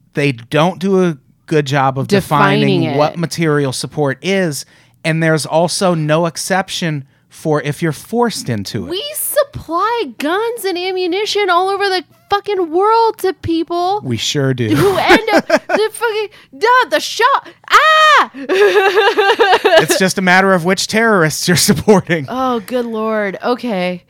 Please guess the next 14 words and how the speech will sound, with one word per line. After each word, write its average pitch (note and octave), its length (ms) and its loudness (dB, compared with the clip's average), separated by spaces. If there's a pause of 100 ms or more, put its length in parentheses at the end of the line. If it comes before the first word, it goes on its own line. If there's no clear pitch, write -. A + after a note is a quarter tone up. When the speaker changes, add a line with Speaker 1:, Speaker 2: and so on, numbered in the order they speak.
(100)
Speaker 1:
And F3+ 480 0
yeah, G#3 260 2
they F#3 140 0
make F3+ 260 -2
no E3 260 2
exception F3+ 680 -2
for C#3+ 300 0
if C3+ 240 -6
you're C#3 100 0
forced D3+ 520 -4
into A#2 400 -4
it, D2 100 -20 (220)
which - 320 -4
is D3+ 360 -6